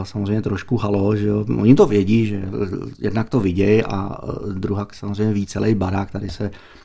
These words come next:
rozkřikne úplně všecko, tak to všichni vědí, že venčím kočku jako psa. Teď teda zjistili, že už venčím obě. No a, eh, přišli jsme domů, kočky dostaly do brůdky, obě dvě. Eh, ono stačilo potom Lindu už jenom na tom patře pustit,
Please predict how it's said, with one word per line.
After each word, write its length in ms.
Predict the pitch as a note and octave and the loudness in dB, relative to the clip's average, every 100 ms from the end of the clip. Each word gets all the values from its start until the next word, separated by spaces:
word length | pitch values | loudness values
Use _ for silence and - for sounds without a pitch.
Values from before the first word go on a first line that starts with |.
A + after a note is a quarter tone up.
| - | -10
rozkřikne 460 | G2 F#2 - G#2+ G#2+ | -8 -6 -6 0 0
úplně 300 | F#2 G#2+ A2+ | 2 0 0
všecko, 480 | - F2+ - G#2 G#2 | 0 -4 -2 -2 -2
tak 180 | F#2+ | -4
to 80 | - | -8
všichni 360 | F#2+ G2 G#2 G#2+ | -10 -8 -2 0
vědí, 260 | F#2+ G2 | 0 0
že 120 | G2+ G2+ | 0 0
venčím 360 | G2+ G2+ A2 | -2 -2 -4
kočku 320 | G#2 F#2 - | -4 -8 -4
jako 220 | G2+ - G#2 | -4 -4 -8
psa. 400 | - F#2+ F#2 B2 - - _ _ _ _ _ _ _ - - - - - _ | -4 -2 -2 -4 -12 -20 _ _ _ _ _ _ _ -20 -20 -20 -20 -20 _
Teď 220 | - - | -12 -6
teda 180 | A#2 G#2+ | 0 0
zjistili, 400 | G2+ - A#2 A2 | 0 2 6 6
že 80 | G#2+ | 6
už 180 | G#2 - | 4 2
venčím 340 | A2 - B2 | 2 4 2
obě. 500 | - F2+ F#2 F2+ B2 - - - _ _ | 2 4 2 2 -2 -6 -16 -20 _ _
No 200 | G#2+ G#2+ - | 0 0 0
a, 360 | G#2+ A2 F2+ G2 A#2 | 2 2 0 0 -2
eh, 20 | |
přišli 340 | - - F3 | -4 -4 -2
jsme 180 | - G#2+ | 2 4
domů, 320 | C3 E3+ F3 | 4 4 2
kočky 340 | E3 D3 - D3+ | 0 -4 -2 0
dostaly 440 | D3 - D#3 G2 | 0 -2 -2 0
do 100 | G2+ | 0
brůdky, 420 | C#3 D#3+ D#3+ E3 | 2 2 2 2
obě 320 | D3+ G#2+ G2+ | 2 4 2
dvě. 320 | F#2 A#2 C#3+ D#3+ | 2 2 2 2
Eh, 80 | D3+ | 0
ono 420 | A#2 A#2+ A#2 C3+ | -2 2 4 4
stačilo 400 | - - C3+ C3+ | 2 0 2 4
potom 300 | C3 C3+ C3 | 2 4 6
Lindu 240 | A#2+ B2 | 6 6
už 160 | C3 - | 4 0
jenom 220 | C3 B2+ | 2 2
na 60 | A2+ | 2
tom 220 | C3+ C3 | 0 0
patře 300 | G#2+ - C3+ | -2 0 -2
pustit, 680 | A2+ - - A2+ C#3 - | -2 -10 -4 -4 -4 -8